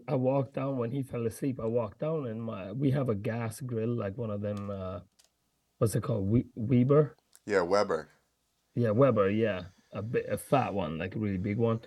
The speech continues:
Speaker 2: Uh-huh.
Speaker 1: And, uh, I walk downstairs and my wife, she's like, "Hey, I can't get the grill to work." So I walk out and I op-, <laughs> I open it up.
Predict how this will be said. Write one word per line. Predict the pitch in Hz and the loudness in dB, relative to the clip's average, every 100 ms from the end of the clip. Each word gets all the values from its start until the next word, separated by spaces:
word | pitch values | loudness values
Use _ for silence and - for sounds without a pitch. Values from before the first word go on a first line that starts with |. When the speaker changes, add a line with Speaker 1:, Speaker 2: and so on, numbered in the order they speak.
| - | -12
Speaker 2:
Uh-huh. | 85 82 80 _ _ _ _ - | -8 -8 -8 _ _ _ _ -8
Speaker 1:
And, | 110 113 110 - | -4 -4 -6 -6
uh, | 127 113 104 98 95 87 - - | -2 0 2 0 -2 -4 -6 2
I | 127 | 6
walk | 135 131 - | 6 4 2
downstairs | 120 107 - 180 135 113 | -2 0 4 6 6 2
and | 120 113 | -2 -4
my | 104 | -2
wife, | 113 127 104 | 2 2 2
she's | - 120 | 2 2
like, | 120 | 4
"Hey, | 113 170 160 | 6 8 8
I | 156 | 6
can't | - 175 165 | 4 4 4
get | - 156 - | 2 0 0
the | 117 | -6
grill | 120 143 143 | -2 -2 -2
to | 127 | -4
work." | 113 110 107 - _ _ _ _ _ _ _ _ _ _ - | -4 -4 -6 -12 _ _ _ _ _ _ _ _ _ _ -4
So | 143 | 4
I | 139 | 8
walk | 156 127 - | 8 8 4
out | 139 127 113 - _ _ _ _ _ _ | 2 2 0 -4 _ _ _ _ _ _
and | 120 | -2
I | 123 | 2
op-, | 120 127 139 135 | 4 6 6 4
<laughs> | 117 | 0
I | |
open | 135 127 143 147 139 | 2 6 4 4 0
it | 127 | 2
up. | 113 156 | 0 -2